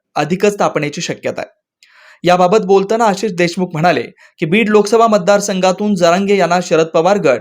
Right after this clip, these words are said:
निवडणुकीच्या रिंगणात उतरवण्याच्या तयारीत असल्याची माहिती आहे. जरांगे यांना सुरुवातीपासूनच राजकीय महत्वाकांक्षा होती, म्हणूनच त्यांनी मराठा आरक्षणाचं आंदोलन उभं केलं आणि एवढे महिने लांबवलं. आजच्या महाविकास आघाडीच्या बैठकीत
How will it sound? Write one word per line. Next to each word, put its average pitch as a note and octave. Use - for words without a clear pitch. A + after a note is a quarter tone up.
निवडणुकीच्या F3
रिंगणात E3
उतरवण्याच्या D#3
तयारीत D3
असल्याची D3+
माहिती D#3
आहे. C3+
जरांगे F3
यांना G3
सुरुवातीपासूनच F#3
राजकीय D#3+
महत्वाकांक्षा E3+
होती, C3
म्हणूनच F#3
त्यांनी F#3+
मराठा E3+
आरक्षणाचं E3
आंदोलन D#3+
उभं D#3
केलं F#3
आणि F#3
एवढे G3
महिने G#3
लांबवलं. C#3
आजच्या G3
महाविकास A3
आघाडीच्या G#3+
बैठकीत E3+